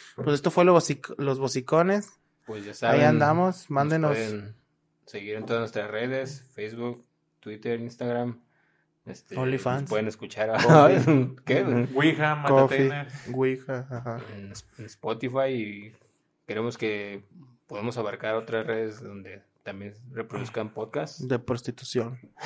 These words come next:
Speaker 1: narcotráfico.
Speaker 2: <laughs>
Speaker 1: No, no es cierto.
Speaker 2: Pero bueno, sí síganos en todas esas.
Speaker 1: Ahí síganos.
Speaker 2: Bocicones.
Speaker 1: Ahí si quieren contactarnos con nosotros, mándenos un correo a
Speaker 2: Bocicones, este, arroba gmail.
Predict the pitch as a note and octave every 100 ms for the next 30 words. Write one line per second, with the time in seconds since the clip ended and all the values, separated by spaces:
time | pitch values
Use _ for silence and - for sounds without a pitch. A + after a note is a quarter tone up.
0 | D#3 F3+ C3 - C#3+ E3+ - E3 E3+ F#3+
1 | C#3 C#3 - - - C#3 C3+ B2 - _
2 | - - _ _ _ - G2 G2 G2 G2+
3 | G2+ A2 G#2 G2 G2 G#2+ G2 - - -
4 | - _ _ - C3+ B2 C3+ - D#3 D3+
5 | D3+ D3+ - - G#2 - - G#2+ A2 A#2+
6 | C3 C3+ C#3+ C#3+ C#3+ D3+ C#3 B2+ B2 B2+
7 | C#3+ - C3+ A#2+ B2+ C3 D#3 D#3 D#3 C3
8 | B2+ C3 C#3 B2+ C3 B2+ B2+ B2 C3 C3+
9 | - A2+ G#2+ G#2+ - _ _ C3+ - _
10 | - G#2+ G#2 - - G#2 G#2+ G#2+ G#2 G#2
11 | - B2 - G#2+ G2 F#2+ F#2+ - - G#2
12 | G2+ G#2+ G#2+ A2 C#3 F#3